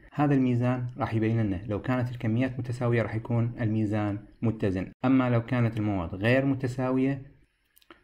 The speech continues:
فراح تكون أحد أكفوف الميزان أكبر من الأخرى. وإذا تلاحظون أن طرف المواد المتفاعلة ساوى طرف المواد الناتجة من خلال عدد مولات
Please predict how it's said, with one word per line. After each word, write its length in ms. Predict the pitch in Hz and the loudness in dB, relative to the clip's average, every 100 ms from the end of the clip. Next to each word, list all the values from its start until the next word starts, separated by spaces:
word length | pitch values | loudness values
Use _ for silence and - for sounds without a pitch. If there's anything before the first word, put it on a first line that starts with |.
| _ | _
فراح 300 | _ 120 113 | _ 0 2
تكون 480 | 113 - 120 110 110 - | -2 -2 0 0 -2 -6
أحد 340 | 113 123 117 | -2 -2 -2
أكفوف 300 | 120 - 123 | -6 -6 -2
الميزان 500 | 120 113 104 110 110 107 - | 2 2 2 0 0 -4 -6
أكبر 380 | 120 110 110 110 - - | -4 0 0 -2 -10 -2
من 160 | 117 | 2
الأخرى. 500 | 110 110 - - 80 - _ _ - | 2 0 -2 -4 -8 -12 _ _ -4
وإذا 180 | 147 127 | 0 0
تلاحظون 640 | 120 113 113 120 123 - - - | 0 -2 0 2 0 -4 -14 -4
أن 180 | 117 101 | 0 0
طرف 320 | 92 131 123 | 2 2 2
المواد 400 | 117 95 110 135 | 2 0 0 0
المتفاعلة 720 | 127 123 123 120 113 107 113 | -2 -4 -4 -2 -2 0 0
ساوى 640 | 110 - 147 139 123 127 131 - | -2 0 2 2 2 -2 -6 -8
طرف 320 | 113 113 - | -4 -4 -2
المواد 340 | 104 101 113 107 | -4 -2 -2 -2
الناتجة 460 | 107 110 110 110 | -2 -2 -4 -4
من 140 | 104 104 | -4 -4
خلال 420 | 104 104 104 101 - - - | -4 -4 -4 -6 -12 -20 -4
عدد 320 | 101 101 101 | -2 0 -2
مولات 400 | 101 95 95 95 | -4 -2 -2 -4